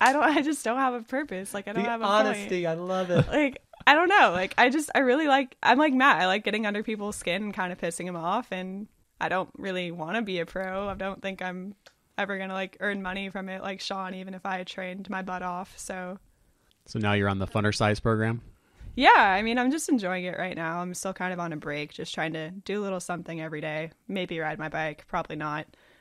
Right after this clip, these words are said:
Speaker 1: Um, but it's been fun going to Masters occasionally.
Speaker 2: Everybody
Speaker 1: Very
Speaker 2: loves
Speaker 1: occasionally. <laughs>
Speaker 3: Very occasionally.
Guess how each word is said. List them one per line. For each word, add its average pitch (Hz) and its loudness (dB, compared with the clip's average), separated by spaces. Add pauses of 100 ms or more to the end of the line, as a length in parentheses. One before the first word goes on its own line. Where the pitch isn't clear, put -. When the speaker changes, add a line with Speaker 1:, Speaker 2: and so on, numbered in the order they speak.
(160)
Speaker 1:
Um, 156 -2 (220)
but 233 2
it's 269 -2
been 311 2
fun 185 0 (160)
going 180 -2
to 165 -6
Masters 151 -8
occasionally. 160 -8 (180)
Speaker 2:
Everybody 98 -8
Speaker 1:
Very 147 -2
Speaker 2:
loves 147 -6
Speaker 1:
occasionally. 156 -10 (120)
<laughs> - -20
Speaker 3:
Very 98 0
occasionally. 92 -4